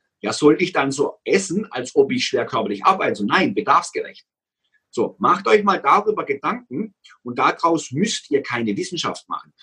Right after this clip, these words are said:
Und ihr müsst auch nicht leben wie der Mönch, das ist überhaupt nicht gemeint damit, sondern einfach immer wieder gucken, dass hier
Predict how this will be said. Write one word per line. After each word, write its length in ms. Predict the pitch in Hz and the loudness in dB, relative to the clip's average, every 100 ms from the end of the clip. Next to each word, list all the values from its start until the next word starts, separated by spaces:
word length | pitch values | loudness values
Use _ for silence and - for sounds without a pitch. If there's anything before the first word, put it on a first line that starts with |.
| _ | _
Und 80 | 143 | 6
ihr 160 | 151 180 | 6 6
müsst 280 | 240 - | 2 0
auch 200 | 147 143 | 0 2
nicht 320 | 143 175 - 110 | 0 -4 -6 0
leben 360 | 127 190 190 | 4 4 4
wie 80 | 143 | 4
der 140 | 127 | 4
Mönch, 440 | 113 185 220 101 - | 4 4 4 0 -4
das 160 | 104 | -6
ist 120 | 117 127 | -6 -4
überhaupt 380 | 104 104 - | -2 0 -2
nicht 240 | 180 147 _ _ _ | -4 -6 _ _ _
gemeint 420 | 127 120 202 254 | 2 4 4 4
damit, 300 | - 95 - _ - - | 0 0 -8 _ -20 -4
sondern 420 | - 139 139 135 | 4 4 4 -2
einfach 600 | - 170 233 247 247 240 _ _ _ | -2 -4 0 4 4 4 _ _ _
immer 300 | 196 233 240 | 0 4 6
wieder 200 | 185 156 | 6 2
gucken, 580 | - - 214 233 240 262 _ _ _ | -2 2 2 0 -10 -10 _ _ _
dass 220 | - 139 - | -4 -4 -2
hier 400 | 175 196 - | 2 2 2